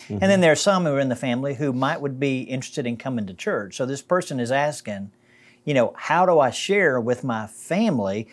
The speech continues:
Speaker 2: some of who are very resistant, but some of who are open,
Speaker 1: Hmm.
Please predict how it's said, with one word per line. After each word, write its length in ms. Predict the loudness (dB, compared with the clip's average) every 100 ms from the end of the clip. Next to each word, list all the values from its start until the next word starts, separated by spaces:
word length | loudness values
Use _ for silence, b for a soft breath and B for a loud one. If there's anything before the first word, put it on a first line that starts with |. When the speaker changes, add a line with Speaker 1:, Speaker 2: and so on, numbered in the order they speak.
| b -6
Speaker 2:
some 320 | 2 4 4
of 80 | 2
who 140 | 2
are 60 | 4
very 200 | 4 4
resistant, 600 | 2 0 -2 -2 -4 -4
but 140 | -8
some 200 | -6 -4
of 80 | -4
who 80 | -2
are 120 | -2
open, 440 | 0 0 -2 -8 -8
Speaker 1:
Hmm. 160 | -8